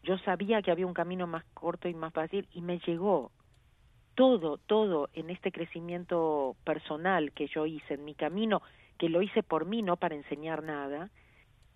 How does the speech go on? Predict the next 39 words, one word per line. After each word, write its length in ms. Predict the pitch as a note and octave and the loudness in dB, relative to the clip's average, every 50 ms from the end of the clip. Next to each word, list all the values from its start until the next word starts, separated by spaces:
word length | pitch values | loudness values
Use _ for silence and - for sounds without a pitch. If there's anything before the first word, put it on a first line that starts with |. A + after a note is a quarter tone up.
| _ - | _ -4
Am, 800 | D3 D#3+ D#3 D#3 D#3 D#3 D#3 D3+ D3+ D3+ D3 D3+ D3 - D#3+ D#3+ - - | -2 -2 -2 -2 -4 -4 -4 -6 -8 -12 -14 -14 -14 -12 -10 -8 0 0
jamás 340 | E3 E3 F3+ G#3 A3 G#3+ F#3 | 0 2 4 4 4 4 2
me 60 | F#3 | -2
imaginé, 580 | E3+ D#3+ D3 - - D#3 D3+ D#3 D3+ C#3 C3+ - - _ - _ _ | -4 -4 -4 -6 -6 -8 -6 -6 -6 -8 -8 -12 -18 _ -20 _ _
¿no 140 | - C3+ C#3 | -14 -14 -14
es 80 | - - | -10 -4
cierto?, 340 | - F3 F3+ - - D#3 D3+ | -4 -4 -4 0 0 0 0
<laughs> 0 | |
enseñando 540 | E3+ F3+ - E3+ D#3 D#3+ F3+ G3+ G#3 G3 | 0 -2 -4 -4 -2 0 0 0 0 -2
ni 120 | F3 D3 C#3 | -4 -4 -4
viajando 360 | C3+ D#3+ - - - - G3+ - - | -4 -4 -4 -4 -6 -6 -6 -8 -6
por 160 | - D#3+ D#3+ | -4 -2 -2
el 60 | D3+ | -2
mundo 320 | D#3+ F3+ F#3+ F3+ D#3 D3 D3 | -2 -2 -4 -4 -2 -4 -6
haciendo 340 | D3 - E3 E3+ E3 E3+ F3+ | -6 -4 -6 -4 2 2 2
esto, 240 | G#3+ - B3 A#3 - - - - - - - - | 4 4 2 0 0 -6 -20 -20 -20 -20 -14 -2
pues 140 | - D#3 D#3+ | 0 0 2
yo 100 | F3+ F#3 | 4 4
era 120 | F#3+ F#3 F3+ | 4 4 2
contadora 600 | - F#3 D#3+ C#3+ - D#3 D#3+ G3+ A3+ G#3+ F3 D3 | 0 -4 -6 -2 0 0 4 4 4 4 4 4
de 100 | C#3+ C#3 | 2 0
profesión, 680 | - - C#3 C3+ - D3 - - G3 G3+ G#3+ A#3 C4 D#4 - - - - - - - - _ - _ | -2 -4 -8 -6 -6 -8 -8 -2 0 0 0 0 -2 -6 -10 -20 -20 -20 -20 -20 -20 -20 _ -20 _
eh, 260 | - C#3 C#3 C#3+ C#3+ C#3+ | -6 -6 -4 -4 -4 -6
vivo 240 | F3 F3 F3 F#3 F3+ | -6 -2 0 0 0
en 80 | E3+ D#3 | 0 0
Los 100 | D#3 - - | -4 -2 -2
Ángeles 480 | F#3 F#3 G#3 F#3+ A3 A3 G#3 G#3 G#3+ G#3 - | -4 -4 -2 -2 -2 0 2 0 0 -2 -4
y 180 | - - D#3+ D#3 | -10 -8 -8 -8
me, 180 | D3 D3 D3 D3+ - _ - - | -8 -10 -12 -12 -14 _ -20 -20
me 380 | - D3 D3 C#3+ C#3 C#3 C3+ C3 | -14 -12 -10 -10 -8 -10 -10 -10
había 240 | C3+ - D#3+ D#3+ | -8 -4 -4 -4
especializado 580 | D#3 - D#3 C#3+ - D3+ D3 D3 - - E3 D#3 | -4 -4 -8 -4 -2 -4 -4 -2 -2 -2 0 0
en 120 | D#3 D3 | -2 -4
impuestos 680 | C#3 C3+ C3+ - E3+ F3 F#3 F#3+ - - - A#3 A#3+ B3+ - - | -6 -14 -8 0 2 2 2 2 0 -2 0 0 0 0 -4 -8
y 200 | - - - C3 C3+ | -16 -14 -14 -14 -10
me 120 | D3 D3 | -6 -6
iba 160 | D3+ D3 C#3+ | -4 -4 -4
muy 240 | C3+ C3 C3+ C#3 B2+ | -6 -6 -8 -8 -4
bien. 440 | C#3+ E3+ E3+ E3+ F#3+ G#3 B3 E4+ - | -2 0 2 2 2 2 0 -2 -8